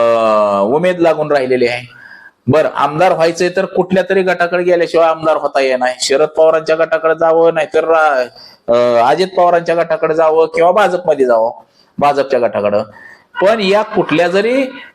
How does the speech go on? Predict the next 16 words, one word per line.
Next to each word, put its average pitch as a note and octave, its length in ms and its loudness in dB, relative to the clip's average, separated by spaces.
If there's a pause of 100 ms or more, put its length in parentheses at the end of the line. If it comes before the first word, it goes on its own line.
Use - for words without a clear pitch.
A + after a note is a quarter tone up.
पक्षाकडे D#3 540 -2
गेलं A2+ 520 0 (400)
तरी D3 280 0
बारामतीकरांची C#3+ 1120 0
ताकद C3 460 -2
मिळाल्याशिवाय A2+ 680 2
आमदार A2 520 0
होता A2 300 -2
येत G2+ 280 -2
नाही, A2 420 -2 (320)
हे F3 560 -4 (680)
या D#3 160 2
तिन्ही F#3+ 400 -2
नेत्यांना A#3 460 -2
माहिती F3+ 320 -2
आहे. E3+ 380 -8